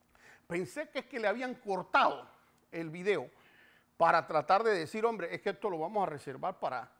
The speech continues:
ciertas personas específicas". Pero después cuando veo que dice, "Incluso a ti, Zulay, y a Maribel Gordón,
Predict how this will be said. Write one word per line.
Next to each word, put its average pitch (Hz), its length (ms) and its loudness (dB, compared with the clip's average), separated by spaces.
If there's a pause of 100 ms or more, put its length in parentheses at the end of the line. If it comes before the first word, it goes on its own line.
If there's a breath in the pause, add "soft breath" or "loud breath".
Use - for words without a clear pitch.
(160)
ciertas 196 500 -6
personas 170 560 -8
específicas". 127 560 -14 (600 soft breath)
Pero 170 160 0
después 247 300 2
cuando 240 380 2
veo 226 320 4 (240)
que 165 140 -4
dice, 226 440 0
"Incluso 240 520 -6
a 208 140 -4
ti, 294 160 -4
Zulay, 233 640 0
y 175 120 -6
a 147 340 0 (580 soft breath)
Maribel 185 540 0
Gordón, 190 360 -4